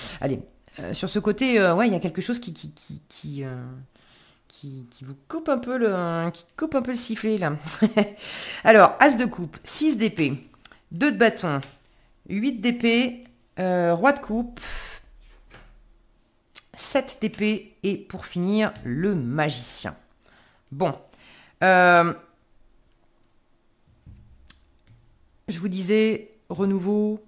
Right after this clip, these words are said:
résurrection, euh... alors de la complète nouveauté ou du renouveau dans une situation existante, dans votre vie matérielle,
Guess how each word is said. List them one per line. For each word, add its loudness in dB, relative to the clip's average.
résurrection, -2
euh... -2
alors 2
de -2
la 0
complète -2
nouveauté -2
ou 0
du -6
renouveau -2
dans 0
une -4
situation -6
existante, -4
dans 2
votre -4
vie -4
matérielle, 0